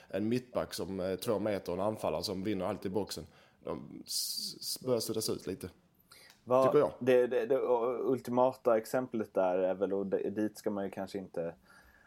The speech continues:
Speaker 2: alltid, eh, jämföra med, men Filip Lam, han kunde ju gå från, liksom, nummer tio-rollen till, eller han, så här, från högerback till nummer tio-rollen. Han gjorde ju typ två mål i sin första match som mittfältare.
Speaker 1: Ja, exakt.
Speaker 2: Alltså
Speaker 1: Där, där, där har du fel. Blam är ju ett,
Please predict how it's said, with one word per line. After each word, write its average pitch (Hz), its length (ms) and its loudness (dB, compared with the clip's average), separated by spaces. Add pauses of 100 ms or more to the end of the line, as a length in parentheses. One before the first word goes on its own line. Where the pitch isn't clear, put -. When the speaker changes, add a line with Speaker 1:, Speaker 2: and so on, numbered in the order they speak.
(120)
Speaker 2:
alltid, 92 560 0
eh, 95 400 2
jämföra 120 420 6
med, 98 220 2
men 107 120 0
Filip 123 340 0
Lam, 104 400 2
han 123 300 2
kunde 139 220 0
ju 143 120 2
gå 110 240 4
från, 104 160 -6
liksom, 98 260 -2
nummer 98 280 -4
tio-rollen 104 1400 0 (100)
till, 101 380 -2
eller 110 180 4
han, 107 220 0
så - 100 -2
här, 101 60 4
från 101 240 -4
högerback 101 800 0
till 101 100 -10
nummer 98 180 -8
tio-rollen. 95 720 -2 (400)
Han 113 120 0
gjorde 120 140 4
ju 117 60 2
typ 110 160 -2
två 104 340 2
mål 101 360 2
i 90 60 -2
sin 95 120 -12
första 92 320 -6
match 98 320 -4
som 90 80 -10
mittfältare. - 560 -6 (800)
Speaker 1:
Ja, 123 140 0
exakt. 120 360 2
Speaker 2:
Alltså - 120 -2 (200)
Speaker 1:
Där, - 100 -2
där, 143 160 2
där - 100 4
har 185 120 4
du 151 60 2
fel. 160 200 2
Blam 147 300 2
är 151 40 4
ju 139 100 4
ett, - 200 -8